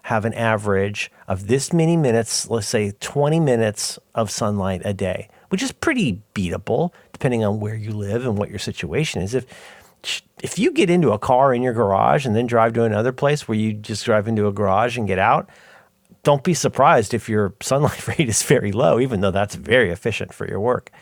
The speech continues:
Once you know that, you start watching, you might have a goal. I,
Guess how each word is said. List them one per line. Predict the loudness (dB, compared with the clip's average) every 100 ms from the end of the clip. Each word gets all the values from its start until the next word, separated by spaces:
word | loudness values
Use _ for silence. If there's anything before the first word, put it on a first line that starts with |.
| -20 -20 -20 -20 _ _ _
Once | 0 0 2
you | 2
know | 4 4
that, | 4 2 0
you |
start | -2 -2 2
watching, | 2 2 0
you | 2
might | 2
have | 0
a | -2
goal. | -2 0 0 -2 -12 -14 _
I, | 0 2 0